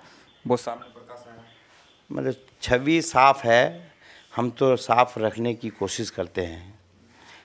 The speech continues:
Speaker 2: लेकिन इस दौर में
Speaker 1: पूरा कहानी बताइए सर, क्या हुआ?
Speaker 2: हाँ, इस दौर में छवि को साफ रखना बहुत मुश्किल पड़ रहा है। आदमी अगर सीधा हो, आदमी सही हो,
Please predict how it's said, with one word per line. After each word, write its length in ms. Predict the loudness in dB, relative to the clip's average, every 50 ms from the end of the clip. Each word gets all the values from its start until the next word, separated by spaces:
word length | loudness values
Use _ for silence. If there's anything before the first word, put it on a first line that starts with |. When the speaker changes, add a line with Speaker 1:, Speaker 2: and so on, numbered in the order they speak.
| _ -6
Speaker 2:
लेकिन 440 | -2 -2 -2 0 0 0 0 -2 -2 -4
इस 220 | -4 -4 -4 -2 0
दौर 540 | 2 2 2 2 2 4 6 6 6 6 4
में 360 | 2 0 -2 -4 -4 -6 -10 -14 -20 -20 -14
Speaker 1:
पूरा 160 | -10 -10 -8
कहानी 240 | -6 -4 -4 -4 -4
बताइए 260 | -8 -10 -16 -18 -20
सर, 60 | -20
क्या 300 | -20 -20 -20 -20 -20 -20
हुआ? 160 | -20 -20 -20 -14 -4 2
Speaker 2:
हाँ, 280 | 4 4 4 4 4
इस 200 | 2 0 -2 -2 2
दौर 300 | 4 6 6 6 6 6
में 320 | 4 4 4 4 2 0 -2
छवि 320 | -4 -6 -2 0 0 0 0
को 180 | 0 -2 -2
साफ 480 | -2 -2 0 2 4 4 4 2 0 -8
रखना 520 | -8 -6 -2 0 2 2 2 0 -4 -14 -20 _ _ -20 -20 -20 -20 -20 -20 -20 _ _ _ -20
बहुत 400 | -10 -4 0 4 4 4 4 2
मुश्किल 380 | 0 -4 -4 -4 -4 -6 -4
पड़ 180 | -2 0 0 0
रहा 140 | 0 -2 -6
है। 180 | -6 -8 -14 -16 -18 -20 -20 -20 -20 -20 -20 -20 -20 -16 -8 -2
आदमी 540 | 2 4 4 4 2 0 -2 0 2 2 2
अगर 220 | 2 2 2 0
सीधा 1160 | 0 -6 -12 -14 -16 -20 -20 -20 -20 -20 -20 -20 -20 -20 -20 -20 -14 -10 -6 -2 4 6 6 6
हो, 480 | 6 4 2 0 0 -2 -2 -6 -8 -14 -20 -20 -20 -14 -4 2
आदमी 520 | 4 4 4 4 2 -2 -4 -2 -4 -4
सही 460 | -6 -8 -6 -4 -4 -2 -2 0 0
हो, 440 | 0 0 0 0 0 -2 -2 -4